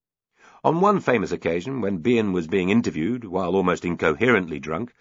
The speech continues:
by Malcolm Muggeridge on B B C television, Littlewood was reduced to crouching on the floor, holding onto his legs so he would not fall.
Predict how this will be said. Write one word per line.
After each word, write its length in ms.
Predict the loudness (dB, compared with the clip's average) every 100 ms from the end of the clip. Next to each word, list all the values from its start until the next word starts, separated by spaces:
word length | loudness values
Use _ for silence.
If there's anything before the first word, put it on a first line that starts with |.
| -16 -2
by 140 | 0
Malcolm 380 | 2 0 0 0
Muggeridge 420 | 0 0 -4 -6
on 160 | -8 -8
B 120 | -8
B 60 | -8
C 120 | -10
television, 560 | -8 -2 -2 -4 -12 _ _ _ _
Littlewood 420 | 0 2 2 0 -2
was 140 | -4
reduced 340 | -2 0 -2
to 80 | -4
crouching 480 | -4 -2 -4 -6 -6
on 80 | -6
the 80 | -8
floor, 400 | -4 -2 -2 -4 -12 _
holding 320 | -2 0 -2
onto 160 | -2 -4
his 180 | -6
legs 380 | -2 -2 -4 -8
so 120 | -6
he 140 | -6 -4
would 160 | -6
not 200 | -6 -8 -12
fall. 500 | -10 -8 -8 -10